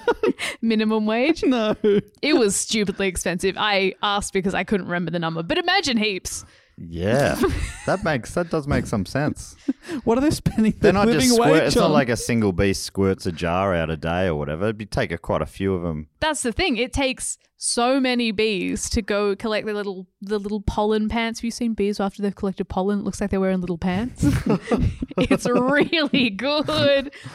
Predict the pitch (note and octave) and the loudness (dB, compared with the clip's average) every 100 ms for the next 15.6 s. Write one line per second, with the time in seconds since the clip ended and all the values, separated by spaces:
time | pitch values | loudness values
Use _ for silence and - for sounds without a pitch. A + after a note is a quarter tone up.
0 | - B3+ B3+ C4 C#4+ C#4+ C4+ C4+ B3+ - | -4 0 2 4 4 4 4 4 2 -2
1 | - D#4 B3+ C4+ B3 - B3+ B3 A#3+ B3 | -2 0 2 0 -2 -2 0 2 2 0
2 | - B3+ A3+ - A3 A#3 A3 G#3 - A3 | -2 -4 -4 -4 0 0 0 -4 -2 -2
3 | G#3+ G#3+ - G#3 G#3 G3 G3 G3 - F#3 | 0 -2 -2 -2 -2 0 0 0 0 -2
4 | F#3+ G3 - - - - F#3+ F3 F3 F3 | -2 -6 -10 -6 -4 -2 -4 -2 0 0
5 | D#4 F4 - - _ _ - F#4+ B3 A#3+ | -2 -4 -14 -20 _ _ -4 -2 0 -2
6 | G#3+ - F#3 - - C#4 D4 F4 G3 - | -4 -8 -18 -4 0 2 4 2 0 -4
7 | A2 - C4 _ _ _ _ - - - | -12 -16 -18 _ _ _ _ -12 -8 -4
8 | F3+ - - - - A3 C4 A#3+ G3+ E3 | -2 -4 -8 -10 -6 -4 0 0 0 -2
9 | D3 E3+ - - _ _ - C#4+ A#3 - | -4 -6 -12 -20 _ _ -4 -2 -2 -2
10 | - - D3+ - - A3 A#3 A3+ - C4+ | -2 0 -4 -6 -6 0 2 2 2 0
11 | - B3 A#3 D4 A3+ G#3+ - G#3 A3+ A3+ | 0 -2 0 0 0 -2 -4 -2 -2 0
12 | G#3+ G#3 G#3+ G3 E3+ G#3+ A#3 A3+ G#3 G3 | -2 -2 0 0 -2 -2 0 0 0 -2
13 | - F#3+ - G3+ F#3+ G#3+ F#3 F3+ - G3 | -2 -4 -2 -2 -2 -4 -4 -6 -2 -2
14 | A3 G3+ F#3 E3+ - F3 A3+ - G3 F#3 | -2 -2 -4 -4 -4 -4 -4 -2 0 0
15 | F3+ - A3+ F#3+ G#3+ A#3 | -2 -6 -6 -4 0 0